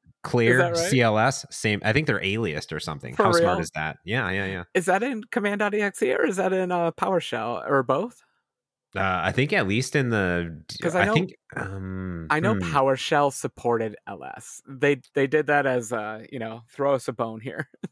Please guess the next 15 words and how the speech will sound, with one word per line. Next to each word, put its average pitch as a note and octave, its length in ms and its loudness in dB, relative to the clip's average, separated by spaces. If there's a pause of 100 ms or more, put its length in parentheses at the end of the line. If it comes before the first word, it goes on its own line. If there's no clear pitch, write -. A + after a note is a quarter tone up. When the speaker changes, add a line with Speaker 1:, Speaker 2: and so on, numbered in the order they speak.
(220)
Speaker 1:
Uh, G#3+ 240 2
it A#2 80 4
Speaker 2:
We, A2+ 60 4
Speaker 1:
might C3 140 4
Speaker 2:
we F3 60 4
Speaker 1:
be F3+ 60 2
Speaker 2:
forget F3 280 4
which E3+ 180 2
operating C3+ 400 2
<laughs> - 20 -16
system - 400 -6
we're D#3 140 -12
on. C#3+ 280 -10
Speaker 1:
I A2+ 80 2
bet, C3 240 0